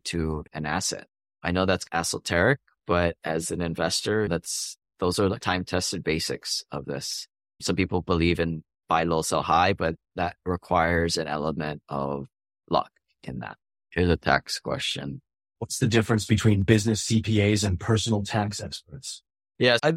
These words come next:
Speaker 1: I guess some of our investors are business owners, like dentists or any other business owner. They, they'll use their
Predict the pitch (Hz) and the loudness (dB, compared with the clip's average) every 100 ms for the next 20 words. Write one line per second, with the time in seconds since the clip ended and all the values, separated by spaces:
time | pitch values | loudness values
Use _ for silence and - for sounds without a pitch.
0 | - 139 151 196 - 147 156 156 131 110 | 2 2 4 4 4 2 4 6 6 4
1 | 104 - 127 101 90 - 87 104 90 - | 2 0 -2 0 -2 0 -2 0 -2 -2
2 | 82 90 82 76 - 87 - 82 85 85 | 0 2 2 0 0 -2 0 0 2 2
3 | 85 80 - - 80 82 80 78 76 71 | 4 2 0 -2 0 2 2 2 0 -4
4 | 82 85 82 71 80 78 76 76 76 65 | -6 -4 -2 -2 -2 -2 -2 -4 -6 -6
5 | 80 78 78 98 98 107 101 98 107 113 | -4 -2 0 2 2 4 4 6 6 4
6 | - 101 | 2 2